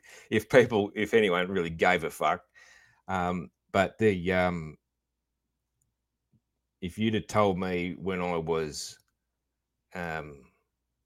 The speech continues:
pretty much, you know, I don't, I wasn't diagnosed, but when I pretty much was, um, sitting in traffic, having a, uh, a nervous fucking meltdown,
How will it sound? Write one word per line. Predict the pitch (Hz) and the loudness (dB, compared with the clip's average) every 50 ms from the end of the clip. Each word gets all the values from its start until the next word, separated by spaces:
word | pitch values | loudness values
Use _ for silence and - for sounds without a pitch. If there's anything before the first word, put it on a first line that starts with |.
| _ _ | _ _
pretty | - 143 135 135 | 0 2 2 2
much, | 123 110 104 95 - - - - - - _ _ _ _ _ _ _ _ _ _ _ _ | 0 0 -2 -2 -4 -8 -14 -16 -16 -20 _ _ _ _ _ _ _ _ _ _ _ _
you | 87 76 | -14 -14
know, | 73 73 - _ _ - | -14 -14 -16 _ _ -4
I | 95 | -2
don't, | 92 90 - - | -2 -2 -4 -2
I | 95 | 0
wasn't | 92 98 104 95 - 76 71 | 2 4 2 2 0 -6 -2
diagnosed, | - 90 92 95 87 82 87 98 95 - - | 0 2 2 2 0 0 -2 -2 -4 -4 -8
but | 98 78 | -10 -6
when | 98 98 95 | -4 -4 -4
I | 95 | -4
pretty | 90 87 - - 156 147 | -6 -4 -4 -2 -2 0
much | 127 120 110 - - - - - _ _ _ _ _ _ _ _ _ _ _ _ | 0 0 -2 -2 -4 -14 -20 -20 _ _ _ _ _ _ _ _ _ _ _ _
was, | - - 95 95 95 82 80 98 | -4 -2 0 0 0 -2 -2 -2
um, | 95 90 90 87 87 85 | 0 0 0 -2 -6 -10
sitting | - - - 147 104 117 | -10 -4 -4 -4 -4 -4
in | 113 104 98 | -6 -6 -4
traffic, | - 117 110 101 - - 104 98 - - _ _ _ _ _ _ _ _ _ _ _ _ _ _ _ _ _ _ _ _ _ | 0 0 0 0 0 -2 -4 -4 -4 -10 _ _ _ _ _ _ _ _ _ _ _ _ _ _ _ _ _ _ _ _ _
having | - - 107 107 98 98 95 90 | -6 -2 -2 -2 -2 -2 -4 -4
a, | 90 90 87 85 82 85 85 80 71 - _ _ _ _ _ _ _ _ _ | -6 -6 -6 -8 -8 -8 -10 -10 -14 -18 _ _ _ _ _ _ _ _ _
uh, | 82 87 87 85 82 80 80 78 _ | -14 -10 -10 -10 -10 -10 -12 -14 _
a | - 85 85 | -16 -14 -12
nervous | 87 92 101 98 98 92 90 90 82 - - - - - _ _ _ _ _ | -10 -6 -2 -2 -2 -2 -2 -4 -6 -6 -12 -16 -18 -20 _ _ _ _ _
fucking | - - 95 90 - 87 76 71 67 _ _ _ _ - | -10 -8 -8 -8 -8 -12 -14 -14 -20 _ _ _ _ -14
meltdown, | 87 92 95 92 92 92 - _ 95 95 95 92 87 85 82 80 80 | -6 -2 0 0 0 -2 -2 _ -2 -2 0 0 -2 -4 -6 -8 -12